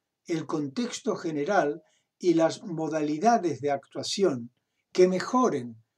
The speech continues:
la conducta de los estados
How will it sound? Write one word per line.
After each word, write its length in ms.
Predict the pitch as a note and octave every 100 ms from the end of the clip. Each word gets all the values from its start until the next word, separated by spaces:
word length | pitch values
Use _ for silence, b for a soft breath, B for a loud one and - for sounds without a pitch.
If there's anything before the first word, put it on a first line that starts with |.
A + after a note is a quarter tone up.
| _ _ -
la 220 | E3 D#3+
conducta 800 | F3 E3 D#3+ G#3+ F#3 - F#3 -
de 220 | F#3 C#3
los 220 | D#3+ G#3+ A#3
estados 680 | F#3 - F3 D#3 D3 -